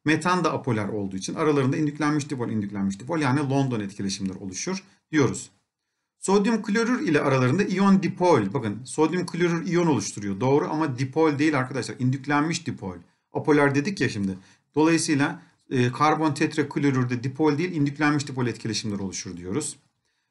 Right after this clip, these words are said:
Benzen ile emis-, emülsiyon oluşturur. Arkadaşlar benzen nedir?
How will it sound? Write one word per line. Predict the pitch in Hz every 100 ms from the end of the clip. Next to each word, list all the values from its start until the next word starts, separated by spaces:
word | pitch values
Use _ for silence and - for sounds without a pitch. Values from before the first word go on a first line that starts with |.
| _
Benzen | 127 170 185 170 220 226
ile | 196 190
emis-, | 202 185 190 - - -
emülsiyon | 160 180 170 - 185 196 190
oluşturur. | 139 113 - 123 151 190
Arkadaşlar | 165 170 180 175 143 127
benzen | 165 185 190 190
nedir? | 208 160 214 -